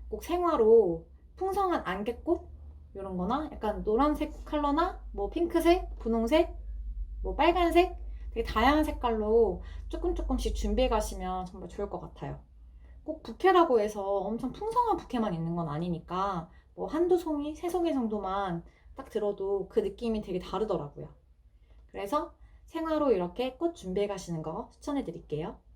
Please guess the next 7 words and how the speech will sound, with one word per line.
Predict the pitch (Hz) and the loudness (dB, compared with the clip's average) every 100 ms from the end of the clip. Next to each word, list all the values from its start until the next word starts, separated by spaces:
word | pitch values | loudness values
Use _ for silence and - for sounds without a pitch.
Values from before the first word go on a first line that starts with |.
| - _ - - - | -20 _ -20 -20 -14
<clears throat> | - 214 226 - - 254 196 151 - _ _ - - - - - - - - | -4 0 0 -2 2 4 4 0 -8 _ _ -20 -14 -10 -10 -10 -16 -16 -10
다시 | - 170 175 180 277 - - - - - - - - - - - - - - - - - - | -6 -4 -2 -2 -4 -8 -18 -14 -12 -12 -14 -14 -14 -12 -12 -14 -16 -18 -20 -20 -20 -20 -14
저는 | 190 214 240 185 180 - - - - - | -6 -2 -2 -4 -8 -12 -20 -20 -20 -16
헤어랑 | - 330 277 269 247 180 - - - - - - | -6 0 2 4 2 -2 -8 -14 -20 -18 -16 -6
메이크업 | 202 226 233 240 220 | 0 2 2 0 -2
같은 | 202 202 | -6 -8
경우를 | 185 175 180 226 208 180 | -4 -2 0 0 0 -2